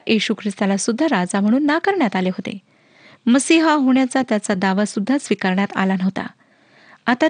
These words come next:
तो त्याच्या लोकांची शब्बात दिवशी काळजी घेत होता आणि दाविदाने सुद्धा मोशेचा नियम तुटत असताना सुद्धा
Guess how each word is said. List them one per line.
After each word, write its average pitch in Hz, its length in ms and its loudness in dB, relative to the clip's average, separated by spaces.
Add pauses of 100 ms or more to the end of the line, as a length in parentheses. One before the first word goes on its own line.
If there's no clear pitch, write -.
(120)
तो 330 200 4
त्याच्या 233 400 0
लोकांची 208 760 0 (340)
शब्बात 294 640 0
दिवशी 214 440 0 (120)
काळजी 220 400 0
घेत 208 180 0
होता 214 220 -6 (680)
आणि 294 200 2
दाविदाने 262 680 2
सुद्धा 240 500 -4
मोशेचा 202 540 0
नियम 202 300 2
तुटत 202 300 -2
असताना 220 360 0
सुद्धा 214 460 -2